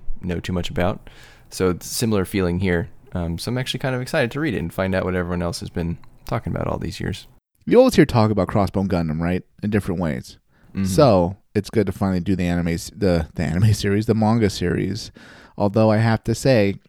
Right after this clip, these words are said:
Speaker 2: when we first started reading it, the anime style, the, the drawing style itself really struck me. It looks very different than a lot of Gundam anim-, uh,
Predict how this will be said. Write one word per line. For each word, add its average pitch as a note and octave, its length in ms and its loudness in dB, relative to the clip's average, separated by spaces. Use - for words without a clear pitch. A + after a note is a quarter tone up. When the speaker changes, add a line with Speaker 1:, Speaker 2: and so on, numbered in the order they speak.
Speaker 2:
when G#2+ 120 -2
we G2+ 80 4
first A2+ 240 2
started A2+ 260 6
reading G#2+ 320 2
it, F2 180 0
the G#2+ 160 -6
anime G#2+ 380 2
style, A2 560 -2
the, F2+ 400 0
the F#2 120 -4
drawing G2 360 2
style G2+ 280 -2
itself G#2 460 -2
really F#2 340 2
struck E2+ 440 -4
me. F2 220 -6
It C3 80 0
looks C#3+ 220 2
very G#2+ 320 2
different G2 380 -2
than F#2 100 -2
a F#2 40 -2
lot F#2 140 -2
of F2 80 -4
Gundam F#2 400 -4
anim-, F2+ 320 -4
uh, F2+ 300 -6